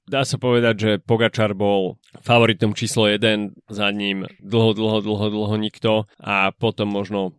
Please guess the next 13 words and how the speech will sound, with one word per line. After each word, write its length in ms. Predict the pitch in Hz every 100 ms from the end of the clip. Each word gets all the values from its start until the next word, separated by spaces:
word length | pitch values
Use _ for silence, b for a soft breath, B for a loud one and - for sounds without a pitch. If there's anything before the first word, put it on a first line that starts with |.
| _
Van 220 | - 107
der 160 | 107 104
Poel, 320 | 110 104 101
Evenepoel, 720 | 101 104 - 104 98 98 90 -
Hirschi 720 | 104 107 101 - 107 101 95 - _
a 120 | -
spol, 440 | 117 - 113 120 117 _
ale 500 | - 98 98 98 95 - -
Pogačar 440 | 113 107 104 107
tu 160 | 92 107
ukázal 640 | 98 107 101 98 95 92 90 - -
neskutočné 680 | 107 117 - 127 117 117 110
nohy. 460 | 107 110 120 117